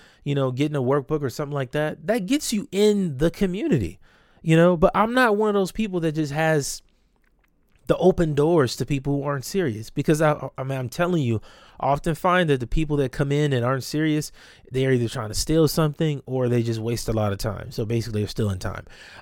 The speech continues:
I'm good on both of those people, man. So the last reason you need to have an ebook is because it can help you generate baseline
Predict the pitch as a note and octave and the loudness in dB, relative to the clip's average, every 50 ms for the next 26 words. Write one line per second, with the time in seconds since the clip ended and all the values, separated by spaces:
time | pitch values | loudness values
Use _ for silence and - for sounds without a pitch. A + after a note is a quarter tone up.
0 | - _ - F3 F3+ F3 D3+ E3 D#3 D3 C3+ A#2+ A2+ A#2+ A#2+ A#2 - A#2 G#2+ G#2 | -10 _ -2 0 0 2 2 2 2 2 0 -2 -2 -2 -2 -2 -4 -6 -6 -6
1 | - - - G#2+ G2+ - F2+ F2+ F#2 F2 E2 D#2+ - _ _ _ _ _ _ _ | -6 -6 -8 -8 -8 -10 -12 -14 -14 -14 -14 -16 -18 _ _ _ _ _ _ _
2 | _ _ _ _ _ _ _ _ _ _ _ _ _ - - E3+ F3 F3 E3+ E3+ | _ _ _ _ _ _ _ _ _ _ _ _ _ -2 0 0 2 2 2 2
3 | F#3+ A3 A#3+ A#3+ - G#3+ F#3+ F3 D#3 D#3 D3+ D3 D3 D3 C#3+ D3+ C#3+ C#3 C3+ C3+ | 0 0 -2 -4 -4 -4 -2 -2 -2 -2 -4 -2 -4 -4 -2 -2 -2 -2 -2 -2
4 | - C#3 D3 C#3 C3+ C#3 C#3 C3+ - - C3 B2 A#2 B2 C3+ B2+ - D3+ C3 B2+ | -4 -6 -4 -2 0 0 -2 -2 -4 -4 -4 -4 -4 -4 -6 -2 2 2 2 2
5 | - - F3 F#3+ F#3+ - - - F#3+ F3+ F#3 F#3+ F#3 D#3+ E3 E3+ E3 D3+ D3 D#3 | 0 -4 -6 -6 -6 -8 -8 -4 -2 2 2 2 2 2 0 0 0 0 -2 -6
6 | D#3 C3 A#2+ C3+ D3+ D3 C3 B2 A#2+ A#2+ A#2+ G2 - _ - C3 C3+ C3+ - - | -6 -4 -2 0 2 2 4 4 4 4 2 0 -6 _ -4 -2 -2 -2 -2 -2
7 | C#3+ B2 A#2+ A#2+ A#2+ B2 A2 | 0 0 0 0 0 -2 -6